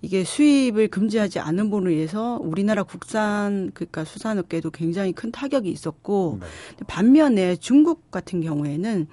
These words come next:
Speaker 1: 후쿠시마 원전 사고 이후에 지금까지 열 개 현의, 내륙을 포함해서요, 열 개 현의 모든 식품, 그러니까 농수산물, 뭐 가공식품 다 포함하는 거죠.
Speaker 2: 네.
Speaker 1: 모든 식품과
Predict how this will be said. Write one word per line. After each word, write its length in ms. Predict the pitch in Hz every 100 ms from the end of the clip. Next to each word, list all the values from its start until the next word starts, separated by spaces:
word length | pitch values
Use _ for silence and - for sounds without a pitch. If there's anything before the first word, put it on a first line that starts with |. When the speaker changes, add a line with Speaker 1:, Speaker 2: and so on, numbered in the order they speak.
| - - - - -
Speaker 1:
후쿠시마 420 | 262 311 302 277
원전 400 | 208 165 185 220
사고 360 | 214 262 247 226
이후에 720 | - 196 226 240 233 165 127 -
지금까지 880 | - 202 190 165 160 - 208 165 - - - - -
열 180 | 185 262 -
개 300 | - 294 285
현의, 380 | 226 170 151 147
내륙을 420 | 170 214 269 226
포함해서요, 800 | - 233 226 208 196 151 165 175
열 140 | 160 208
개 320 | - 294 277
현의 360 | 247 233 269 285 - - -
모든 440 | 180 202 233 302 285
식품, 440 | - - 190 151
그러니까 340 | 202 233 214
농수산물, 640 | 190 170 180 220 220 202 202
뭐 160 | 175
가공식품 640 | 175 160 160 185 175 - 165
다 160 | 156 -
포함하는 420 | - 214 185 165
거죠. 360 | 156 123 131 87
Speaker 2:
네. 80 | 101 82 - - -
Speaker 1:
모든 480 | 180 214 269 277
식품과 800 | 269 330 - - 302 277 285 320